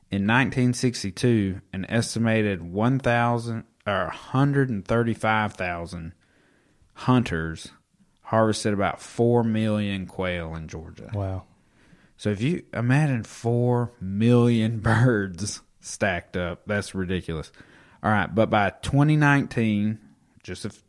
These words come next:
Speaker 1: you know, a couple of years ago, the number of hunters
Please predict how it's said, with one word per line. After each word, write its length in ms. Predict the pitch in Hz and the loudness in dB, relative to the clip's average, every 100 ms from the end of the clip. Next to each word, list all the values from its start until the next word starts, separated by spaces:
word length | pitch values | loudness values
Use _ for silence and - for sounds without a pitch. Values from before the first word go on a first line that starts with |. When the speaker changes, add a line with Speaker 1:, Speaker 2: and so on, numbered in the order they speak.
| _ | _
Speaker 1:
you 180 | 90 92 | -10 -8
know, 140 | 87 92 _ _ _ _ _ _ | -8 -10 _ _ _ _ _ _
a 40 | - | -10
couple 160 | 98 | -4
of 80 | 101 | -2
years 240 | 98 87 | -2 -4
ago, 260 | 85 85 85 - - - _ _ _ _ | -6 -8 -8 -12 -20 -20 _ _ _ _
the 100 | 104 | 0
number 380 | 107 127 143 147 | 4 4 6 6
of 100 | 131 | 6
hunters 600 | - 135 120 104 101 | 4 4 4 2 -2